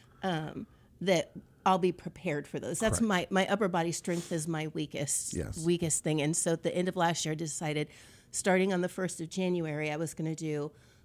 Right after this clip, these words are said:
Speaker 1: planks,
Speaker 2: Yes.
Speaker 1: box steps,
Speaker 2: Yes.
Speaker 1: squats,
Speaker 2: Yes.
Speaker 1: push-ups, and then, um, hiking every day or walking every day.
Speaker 2: And then,
Speaker 1: And
Speaker 2: and then covid got in the way.
Speaker 1: Yes, and then covid got in the way.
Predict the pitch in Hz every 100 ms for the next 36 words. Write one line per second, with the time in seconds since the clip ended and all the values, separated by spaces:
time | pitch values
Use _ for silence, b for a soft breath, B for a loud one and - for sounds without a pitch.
0 | - - 170 156 247 - - - - -
1 | 139 - - 170 170 - - - 170 220
2 | - - - - - 185 156 180 - -
3 | 87 87 - - 208 175 185 170 180 -
4 | - b b b b - 190 170 170 170
5 | 160 170 - 185 165 160 156 170 _ _
6 | - 185 165 170 156 156 170 160 151 156
7 | 160 151 151 156 - 175 143 160 170 143
8 | - - - b b _ - - - _
9 | _ - - - - 120 123 226 214 214
10 | 214 220 214 127 131 139 - 113 82 87
11 | - 53 65 73 69 65 - 226 269 269
12 | 170 240 254 247 226 233 247 226 180 175
13 | 175 180 170 156